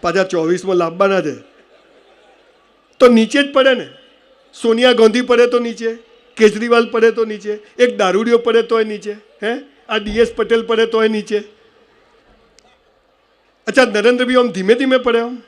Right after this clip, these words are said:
વડાપ્રધાન છે, આજે ઓપનિંગ કરીને ગયા છે, એ તો પોટકું નીચે જ આવે. સોનિયા ગાંધી આમ ઉપર જાય, સ્ત્રી સશક્તિકરણ, અને કેજરીવાલ લટકી જાય, કટ્ટર ઈમાનદાર,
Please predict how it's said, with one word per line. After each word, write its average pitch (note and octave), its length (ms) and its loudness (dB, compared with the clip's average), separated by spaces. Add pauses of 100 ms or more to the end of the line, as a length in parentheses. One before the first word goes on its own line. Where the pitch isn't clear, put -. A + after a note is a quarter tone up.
(1120)
વડાપ્રધાન F#3 640 0
છે, F3 440 -2 (880)
આજે F3 260 -2
ઓપનિંગ F#3 640 -4
કરીને F#3 260 -6
ગયા F3 240 -2
છે, F3+ 380 -4 (720)
એ G#3+ 100 -4
તો B3+ 100 4
પોટકું B3 440 -4
નીચે D4 280 -4
જ D#4 40 2
આવે. C4+ 240 0 (1040)
સોનિયા B3 280 2
ગાંધી A3 280 4
આમ B3+ 200 6
ઉપર C#4+ 220 -2
જાય, C#4 160 4
સ્ત્રી C4+ 260 -4
સશક્તિકરણ, B3 680 0 (1120)
અને A3+ 140 0
કેજરીવાલ A#3 480 0
લટકી A#3 340 -2
જાય, C4 140 0
કટ્ટર A#3 440 0
ઈમાનદાર, A3+ 440 0